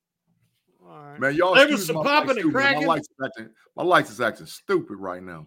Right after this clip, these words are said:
Speaker 3: There
Speaker 2: So
Speaker 3: was some popping and cracking going on. I think you might have a wire problem.
Speaker 2: Mm-hmm.
Speaker 3: <clears throat>
Speaker 2: What would you, what'd you say, Tate?
Speaker 1: Hold on.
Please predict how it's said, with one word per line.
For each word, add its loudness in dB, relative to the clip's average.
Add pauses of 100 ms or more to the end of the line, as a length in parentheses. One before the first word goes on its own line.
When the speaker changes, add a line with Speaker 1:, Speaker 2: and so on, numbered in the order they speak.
Speaker 3:
There 4
Speaker 2:
So 2
Speaker 3:
was -6
some -10
popping -2
and -8
cracking -2
going -4
on. -2
I -6
think -4
you -10
might -4
have -4
a -4
wire -2
problem. -10 (440)
Speaker 2:
Mm-hmm. -10
Speaker 3:
<clears throat> -20 (2000)
Speaker 2:
What 0
would -8
you, -16
what'd 0
you -6
say, -2
Tate? -2 (2750)
Speaker 1:
Hold -14
on. -18